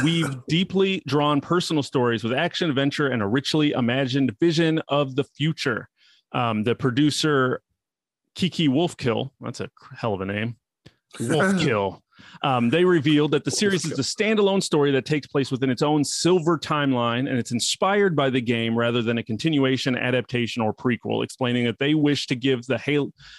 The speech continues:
Speaker 1: the two Halo canons a chance to evolve individually to suit their media. So they are doing their own thing.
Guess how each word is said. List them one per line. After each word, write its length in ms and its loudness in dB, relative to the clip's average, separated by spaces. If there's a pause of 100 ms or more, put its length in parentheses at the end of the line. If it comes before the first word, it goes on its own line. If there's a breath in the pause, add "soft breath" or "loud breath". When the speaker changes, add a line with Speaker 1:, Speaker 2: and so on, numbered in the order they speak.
Speaker 1:
the 80 0
two 220 2
Halo 420 2
canons 540 0
a 80 -2
chance 280 -2
to 100 2
evolve 360 0
individually 640 0
to 80 -2
suit 320 -4
their 140 0
media. 480 -6 (460 loud breath)
So 240 0
they 340 0
are 440 -2 (720)
doing 280 2
their 200 2
own 260 2
thing. 540 -4